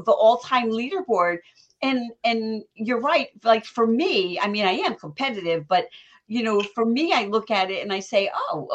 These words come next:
okay. So I'm, I'm pretty good considering there are, you know, like, thirty people in their thirties and forties even that are, you know, below me on the all-time leaderboard." And it just kinda makes me feel good. So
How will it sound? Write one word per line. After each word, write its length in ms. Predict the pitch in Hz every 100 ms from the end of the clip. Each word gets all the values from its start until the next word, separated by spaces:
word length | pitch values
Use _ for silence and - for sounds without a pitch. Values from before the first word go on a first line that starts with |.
| -
okay. 280 | - 180
So 400 | 233 - 220 214 214 _ _
I'm, 140 | 254 508
I'm 160 | 254 453
pretty 240 | 440 427 269
good 240 | 427 - -
considering 500 | 226 247 247 233 226
there 160 | 214 202
are, 160 | 196 -
you 80 | 247
know, 40 |
like, 200 | 175 175
thirty 440 | - - 247 262 220
people 240 | 320 254
in 100 | 226
their 140 | 202 196
thirties 600 | - 247 247 208 208 196
and 280 | 202 190 - - - -
forties 440 | 269 311 285 240
even 340 | 247 220 226 220
that 180 | 196
are, 140 | 196 202
you 160 | 240
know, 120 | 220 202
below 440 | 214 220 220 240
me 240 | 247 247 226
on 160 | 202
the 60 | 208
all-time 500 | 220 220 - 185 185
leaderboard." 500 | 220 214 196 180 165
And 80 | 190
it 60 |
just 180 | 208 -
kinda 200 | 359 202
makes 260 | 202 196 202
me 220 | 180 -
feel 280 | 202 196 175
good. 420 | 131 156 131 117 -
So 440 | - 156 151 143